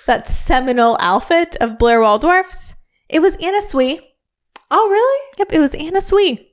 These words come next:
Speaker 2: Wow. It's always Anna Sui.
Speaker 1: Always goes back to Anna Sui.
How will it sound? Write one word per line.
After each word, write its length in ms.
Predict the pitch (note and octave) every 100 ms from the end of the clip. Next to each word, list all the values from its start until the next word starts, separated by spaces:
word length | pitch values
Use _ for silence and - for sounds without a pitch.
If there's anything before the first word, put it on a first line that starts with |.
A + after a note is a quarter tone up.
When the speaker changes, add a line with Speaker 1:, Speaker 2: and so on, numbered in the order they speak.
| _
Speaker 2:
Wow. 360 | E4 G#4+ B3+ A3
It's 160 | B3+
always 320 | G4+ G#4+ D#4+ B3
Anna 200 | A3 G#3
Sui. 480 | - G#3+ F#3 G#3+ _ _ _
Speaker 1:
Always 340 | G#3+ A#3+ A3+ -
goes 160 | G3
back 180 | F#3 -
to 80 | -
Anna 180 | F#3 E3+
Sui. 400 | - - -